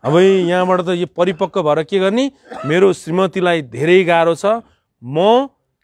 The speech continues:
सहेर सिकेर, यामा उहीबाट सिकेर। बुढी भन न, म के गरौँ यो? ल ओके, गरेँ म आजदेखि। अब के गरौँ यो? ओहो, म गरिहाल्छु।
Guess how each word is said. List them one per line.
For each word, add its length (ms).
सहेर 960
सिकेर, 680
यामा 420
उहीबाट 500
सिकेर। 460
बुढी 220
भन 200
न, 100
म 140
के 220
गरौँ 240
यो? 280
ल 60
ओके, 280
गरेँ 220
म 80
आजदेखि। 360
अब 220
के 120
गरौँ 200
यो? 380
ओहो, 180
म 160
गरिहाल्छु। 400